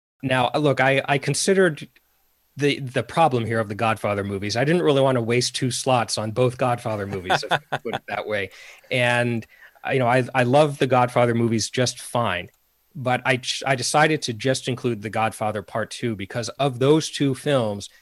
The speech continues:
Speaker 1: this is the one that excites me the most as a piece of cinema. I enjoy watching it again more than I enjoy watching the first Godfather again. And that's because it's, you know, the way it moves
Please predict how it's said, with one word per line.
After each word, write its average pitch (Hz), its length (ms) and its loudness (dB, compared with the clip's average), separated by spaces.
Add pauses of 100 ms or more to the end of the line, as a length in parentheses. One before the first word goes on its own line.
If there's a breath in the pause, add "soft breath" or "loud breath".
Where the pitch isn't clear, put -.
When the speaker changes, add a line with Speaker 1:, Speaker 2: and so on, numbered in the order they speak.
(140 soft breath)
Speaker 1:
this 147 240 -2
is 156 140 -2
the 147 80 2
one 127 260 2
that 107 240 -4 (400)
excites 135 560 -2
me 139 200 -2
the 127 80 -2
most 113 320 -4
as 107 140 -6
a 101 40 -10
piece - 240 -8
of - 100 -12
cinema. 87 460 -8 (280 soft breath)
I 120 100 -2
enjoy 127 380 2
watching 120 440 2
it 117 100 -2
again 117 520 -2 (160)
more 120 400 0
than 113 140 0
I 110 100 0
enjoy 107 320 0
watching 104 640 -2
the - 80 -12
first 101 240 -2
Godfather 92 540 -2
again. 92 340 -4 (560)
And 120 200 4
that's 131 240 2
because 151 600 2 (120)
it's, 120 580 -2
you 139 80 2
know, 120 160 4
the 117 100 2
way 131 220 4
it 131 100 0
moves 147 640 4